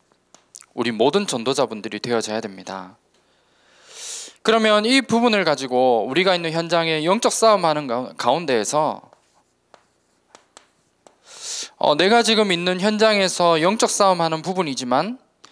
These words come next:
이 작은 부분이 반드시 이삼칠과 오천 종족을 살리는 이 방향 속에 내가 인도받게 되어져 있고 이 일을 위해서 내가 조금만 말씀의 인도를 받고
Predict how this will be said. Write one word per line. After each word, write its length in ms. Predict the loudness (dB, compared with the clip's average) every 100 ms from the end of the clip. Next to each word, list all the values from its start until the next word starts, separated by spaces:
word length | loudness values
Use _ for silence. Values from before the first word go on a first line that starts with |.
| -20 -20 -20 _
이 220 | 0 0
작은 440 | 0 -2 0 0 0
부분이 580 | -2 -4 -4 -6 -6 -12 _ _ _ _ _ _ _ _ -6
반드시 600 | -4 0 0 2 0 0
이삼칠과 720 | -2 -2 -2 -2 0 2 4
오천 400 | 2 0 -2 -2
종족을 420 | -2 -2 -2 -2
살리는 600 | -4 -6 -6 -8 -14 -18 _ _ _ _ _ _ -20 -20 _ _ _ _ _ _ _ -20 -20 -20 _ -4
이 140 | -2
방향 380 | -2 -4 -4 -2
속에 360 | 0 0 0 0
내가 280 | 0 0 -2
인도받게 540 | -2 0 2 2 -2
되어져 360 | -2 -2 -2 -6
있고 600 | -6 -4 -2 -4 -10 _ _ _ _ _ _ _ _ -2
이 240 | 2 2
일을 260 | 2 2 2
위해서 320 | 0 2 0
내가 520 | 2 2 2 2 -2 0
조금만 540 | 2 2 2 2 2
말씀의 540 | -2 0 -2 -4 -4
인도를 360 | -2 0 2 2
받고 640 | -2 -2 0 2 0 -8